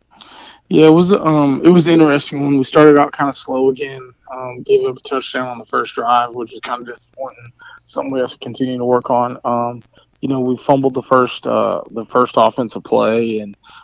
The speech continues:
um, you know, they kinda had some momentum there going, and then, and then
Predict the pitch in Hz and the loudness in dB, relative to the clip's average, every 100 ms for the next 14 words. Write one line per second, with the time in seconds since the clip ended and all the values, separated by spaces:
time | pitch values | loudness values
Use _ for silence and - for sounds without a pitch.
0 | _ - 113 113 107 123 120 113 113 117 | _ -8 -6 -8 -12 -12 -10 -6 -6 -6
1 | 123 - 127 120 117 135 123 117 120 120 | -8 -8 -6 -6 -6 -6 -4 -4 -4 -6
2 | 120 120 120 120 120 120 117 117 117 117 | -6 -6 -6 -8 -8 -10 -12 -14 -14 -16
3 | 120 120 120 117 117 117 | -12 -14 -14 -20 -20 -20